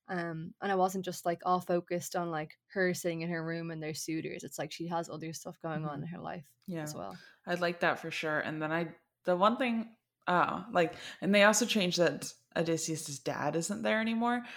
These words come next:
Speaker 2: which was fine by me. But
Speaker 1: Yeah.
Speaker 2: I do kinda like the dynamic of seeing Penelope telling her mother-in-law, like,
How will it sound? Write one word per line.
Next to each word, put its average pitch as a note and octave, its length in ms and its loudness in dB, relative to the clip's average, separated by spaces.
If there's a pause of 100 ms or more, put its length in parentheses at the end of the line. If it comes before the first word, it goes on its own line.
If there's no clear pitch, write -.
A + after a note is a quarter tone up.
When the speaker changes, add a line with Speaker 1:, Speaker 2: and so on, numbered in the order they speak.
(180)
Speaker 2:
which F#3+ 180 0
was F#3 180 2
fine D3+ 320 4
by C#3 180 2
me. C3+ 360 -4 (280)
But E3 300 6
Speaker 1:
Yeah. D#3+ 40 0
Speaker 2:
I F#3+ 140 8
do G#3+ 540 -4
kinda C4 280 0
like E3 240 0
the E3+ 80 2
dynamic D3+ 720 -2
of D3+ 520 0 (400)
seeing D#3 760 -4 (300)
Penelope D3+ 460 -2
telling D3 300 0
her C#3+ 120 -8
mother-in-law, D3 460 -2
like, C#3+ 260 -4